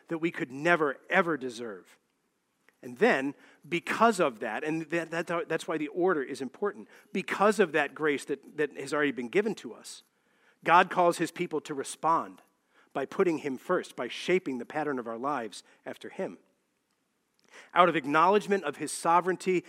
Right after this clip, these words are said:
and acknowledgement of gra-, of gratitude for that grace, we put Christ first in our lives. The cost of following Jesus is high. It can change, and it should change, your priorities, your values,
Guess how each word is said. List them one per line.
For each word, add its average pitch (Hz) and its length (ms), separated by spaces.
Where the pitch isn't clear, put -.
and 170 120
acknowledgement 147 840
of 127 180
gra-, 147 460
of 131 160
gratitude 143 680
for - 140
that 127 220
grace, 156 480
we 175 160
put 202 260
Christ 165 300
first 147 320
in 156 60
our 156 100
lives. 160 500
The - 80
cost 165 320
of 147 80
following 147 360
Jesus 143 380
is 131 100
high. 123 280
It - 140
can 113 160
change, 185 680
and 147 140
it 113 100
should 214 280
change, 92 540
your 147 340
priorities, 135 880
your 113 160
values, 131 720